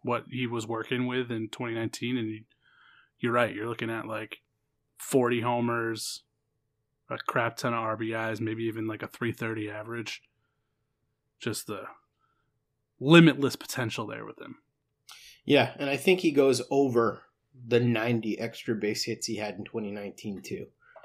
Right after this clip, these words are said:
Speaker 2: which is
Speaker 1: Ooh.
Speaker 2: Gonna be bold. That's a bold prediction right there, 'cause fifty-four doubles that year was bananas. Um, but I think he's gonna do it.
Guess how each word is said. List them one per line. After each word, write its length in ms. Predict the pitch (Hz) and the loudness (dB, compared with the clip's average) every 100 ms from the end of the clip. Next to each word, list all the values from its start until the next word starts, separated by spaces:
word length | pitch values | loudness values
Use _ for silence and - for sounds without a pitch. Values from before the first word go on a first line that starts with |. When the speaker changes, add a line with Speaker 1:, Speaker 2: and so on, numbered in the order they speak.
| - | -2
Speaker 2:
which 220 | 123 208 | -2 2
is 180 | 123 269 | 4 6
Speaker 1:
Ooh. 640 | 269 262 233 190 156 117 117 - - - _ _ _ _ _ _ _ _ _ - | 6 6 2 -2 -2 -4 -6 -18 -20 -20 _ _ _ _ _ _ _ _ _ 8
Speaker 2:
Gonna 240 | 156 156 | 10 12
be 160 | 156 139 | 10 8
bold. 460 | 123 120 101 90 - - | 8 4 2 -2 -2 8
That's 200 | 185 190 | 10 10
a 40 | |
bold 400 | 160 165 151 120 | 12 12 12 12
prediction 480 | 147 131 127 135 117 | 8 8 4 4 4
right 240 | 113 104 | 4 4
there, 220 | 95 95 | 2 0
'cause 240 | - 120 113 | 0 -2 0
fifty-four 680 | - 170 - 170 - 143 | 8 8 8 2 8 8
doubles 400 | 127 117 117 113 | 10 8 8 4
that 240 | 120 113 110 | 4 2 2
year 240 | 113 110 | 2 2
was 220 | 101 98 | 0 -4
bananas. 800 | - 113 104 101 104 117 117 - - _ | -4 -4 -4 -4 -2 -2 -2 -4 -14 _
Um, 500 | 104 101 101 98 - _ _ _ _ _ _ _ _ _ _ _ _ | -12 -8 -8 -8 -12 _ _ _ _ _ _ _ _ _ _ _ _
but 120 | - 123 | 4 4
I 60 | |
think 200 | 127 180 | 6 4
he's 100 | 185 | 2
gonna 180 | 196 190 | 0 4
do 120 | 190 | 6
it. 180 | - - | 4 0